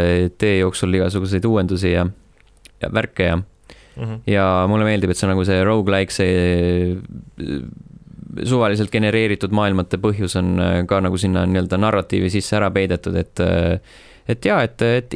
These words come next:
Speaker 1: hinged ei põgeneks, see ongi, äh, lihtsalt, äh, selline konstantselt muutuv maailm, et nad ei leiaks, äh, teed välja ja jääksid siia põrgusse lõksu.
Speaker 2: Mhm.
Speaker 1: Aga see mängitavus on hästi siuke, hästi tempokas, äh,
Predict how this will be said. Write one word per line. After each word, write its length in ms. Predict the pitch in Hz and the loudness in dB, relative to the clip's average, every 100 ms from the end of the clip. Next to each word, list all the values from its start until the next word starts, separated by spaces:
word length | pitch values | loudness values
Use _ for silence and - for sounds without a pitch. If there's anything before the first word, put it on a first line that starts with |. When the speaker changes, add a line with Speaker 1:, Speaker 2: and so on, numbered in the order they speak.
| 156 | 0
Speaker 1:
hinged 320 | 226 214 143 | 2 2 0
ei 80 | 139 | 0
põgeneks, 480 | 180 151 98 - | 0 0 -2 -2
see 80 | 139 | -2
ongi, 240 | 143 117 104 | -2 0 0
äh, 540 | 104 104 101 107 107 | 2 2 2 0 0
lihtsalt, 400 | 113 - 101 - | -2 -4 -6 -2
äh, 160 | 104 107 | 0 0
selline 420 | 113 110 107 107 | 0 0 0 0
konstantselt 640 | 120 120 147 147 - 110 | 0 0 0 -2 -2 -2
muutuv 340 | 139 131 - 110 | 0 0 -2 -2
maailm, 380 | 139 123 101 - - - - | 0 2 0 -2 -10 -20 -12
et 140 | - 123 | -6 -2
nad 120 | 104 | 0
ei 120 | 110 | 2
leiaks, 400 | 117 113 104 - | 2 0 -2 -2
äh, 160 | 107 101 | 0 2
teed 240 | 123 113 | 0 0
välja 320 | 117 117 101 - | 2 2 0 -2
ja 180 | 110 98 | -2 0
jääksid 480 | 101 104 104 - - | 0 0 -2 -6 -6
siia 160 | 110 | -4
põrgusse 340 | 107 110 101 - | 0 -2 -2 -4
lõksu. 300 | 113 - - - | -4 -4 -8 -6
Speaker 2:
Mhm. 240 | 117 110 - - - - | -8 -6 -8 -10 -10 -4
Speaker 1:
Aga 100 | 113 | 0
see 80 | 139 | 0
mängitavus 380 | 170 156 117 120 | 0 0 0 0
on 100 | 127 | 0
hästi 220 | 139 117 | 0 0
siuke, 200 | 113 113 113 107 107 | -2 2 2 2 2
hästi 220 | 143 - | 0 -2
tempokas, 640 | 160 180 131 - 104 98 | -2 0 -2 -2 -4 -4
äh, 300 | - - 110 | -2 0 0